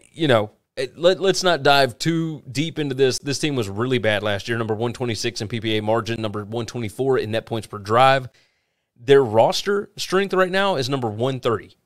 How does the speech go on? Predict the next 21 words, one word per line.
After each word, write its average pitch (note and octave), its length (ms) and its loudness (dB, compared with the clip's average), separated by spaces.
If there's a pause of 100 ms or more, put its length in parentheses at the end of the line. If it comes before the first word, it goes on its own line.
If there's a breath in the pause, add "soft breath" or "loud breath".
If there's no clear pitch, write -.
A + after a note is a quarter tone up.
(140)
across C3+ 320 2
the - 80 -6
board. G#2+ 220 -6
Number A#2 160 -2
one C3 200 -2
thirty B2+ 220 0
on A#2+ 100 0
offense, B2 320 -2
number A2 140 -6
one A2 160 -4
thirty A2+ 180 -2
on G#2 120 -4
defense. C#3 420 -8 (220)
They A2+ 100 -2
are A#2 80 2
number A2+ 200 -2
ninety-eight C3+ 920 -4
in A#2 120 -4
returning A2+ 340 -2
production. A2 560 -4 (760)
But, B2 400 4